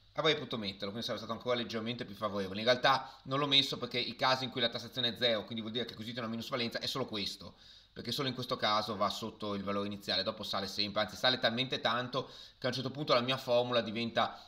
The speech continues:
irrisoria. Ad esempio, quando sale a questi livelli qui, se io utilizzo la mia formula o se io utilizzo banalmente questo per zero virgola ventisei viene simile. Ecco, infatti viene del tutto simile.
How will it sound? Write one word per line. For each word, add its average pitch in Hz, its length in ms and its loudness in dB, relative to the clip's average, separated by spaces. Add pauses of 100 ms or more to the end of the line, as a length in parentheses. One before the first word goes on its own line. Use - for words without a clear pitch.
irrisoria. 117 640 4
Ad 98 60 -4
esempio, 101 280 -4
quando 120 240 2
sale 120 260 6
a - 40 2
questi 117 220 -6
livelli 113 300 2
qui, 101 500 -2 (360)
se - 180 -2
io 127 420 4
utilizzo 127 380 2
la 120 60 4
mia 120 160 0
formula 101 600 2 (200)
o - 100 -12
se 123 140 -2
io 127 160 6
utilizzo 113 480 0
banalmente 110 800 0 (1120)
questo 110 720 -4 (120)
per 107 460 -2
zero 107 320 2
virgola 104 300 -4
ventisei 101 480 -4
viene 101 260 -2
simile. 92 640 -6 (260)
Ecco, - 260 -8
infatti 101 260 -4
viene 107 260 -2
del 123 200 -2
tutto 117 280 -6
simile. 95 460 -6